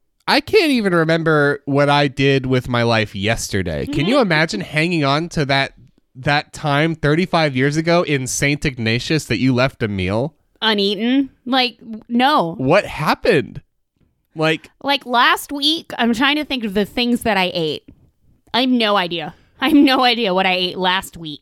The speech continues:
Speaker 1: I've had to remind myself what we're eating for dinner tonight, like, twice today. I,
Speaker 2: Is it
Speaker 1: it's
Speaker 2: soup?
Speaker 1: bad.
Speaker 2: Is it soup?
Speaker 1: Yeah, it's more soup.
Speaker 2: Yeah.
Speaker 1: Yeah, more soup.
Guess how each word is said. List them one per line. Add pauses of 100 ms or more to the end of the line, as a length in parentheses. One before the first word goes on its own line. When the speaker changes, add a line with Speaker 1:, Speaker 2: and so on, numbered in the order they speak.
Speaker 1:
I've
had
to
remind
myself
what
we're
eating
for
dinner
tonight,
like,
twice (120)
today. (680)
I,
Speaker 2:
Is
it
Speaker 1:
it's
Speaker 2:
soup?
Speaker 1:
bad.
Speaker 2:
Is
it
soup?
Speaker 1:
Yeah,
it's
more
soup.
Speaker 2:
Yeah. (420)
Speaker 1:
Yeah,
more
soup.